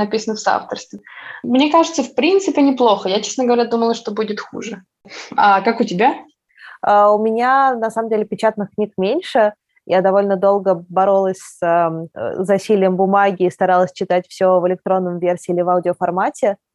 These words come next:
Speaker 2: Ну, хотя да, на самом деле у меня тоже пятьдесят три вот книги. Эм,
Speaker 1: Мгм.
Speaker 2: вот. Но там много сейчас, э, детской литературы, я решила ее тоже присовокупить. <laughs>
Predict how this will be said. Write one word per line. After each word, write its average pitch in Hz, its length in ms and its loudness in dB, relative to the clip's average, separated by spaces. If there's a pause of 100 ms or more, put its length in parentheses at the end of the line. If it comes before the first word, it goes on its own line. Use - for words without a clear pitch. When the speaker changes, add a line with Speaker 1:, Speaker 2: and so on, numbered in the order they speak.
(140)
Speaker 2:
Ну, 233 160 -6
хотя 240 260 -2
да, 165 240 0 (400)
на 170 140 -8
самом 180 200 -4
деле 175 140 0
у - 20 -2
меня 175 120 -2
тоже 156 240 -4
пятьдесят 156 460 -8
три 151 160 -8
вот 147 160 -8
книги. 151 420 -10 (540)
Эм, 156 340 0
Speaker 1:
Мгм. 208 420 0 (120)
Speaker 2:
вот. 170 300 0
Но 196 240 4
там 196 440 0
много 202 400 0
сейчас, 190 560 -2
э, 170 280 2
детской 185 400 -2
литературы, 175 520 0
я 175 140 2
решила 165 320 -4
ее 160 160 -2
тоже 165 260 -4 (100)
присовокупить. - 680 -10
<laughs> - 840 -16